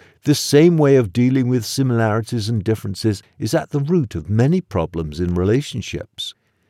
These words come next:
If we look at what is common between us, especially when these are common values, like in the above situation, everyone on the thread wanted to solve problems for the whole community, we can find ways to see differences as what they often are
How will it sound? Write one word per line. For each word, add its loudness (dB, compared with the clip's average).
If -2
we 4
look 4
at 0
what -6
is -2
common -2
between -8
us, -10
especially -2
when 0
these 0
are -4
common -4
values, -4
like -4
in 0
the 2
above 0
situation, -4
everyone 2
on 0
the -2
thread 0
wanted -6
to -8
solve -2
problems -6
for -10
the -10
whole -6
community, -8
we 2
can -4
find 0
ways 2
to -6
see -4
differences -6
as -6
what -2
they -4
often -4
are -6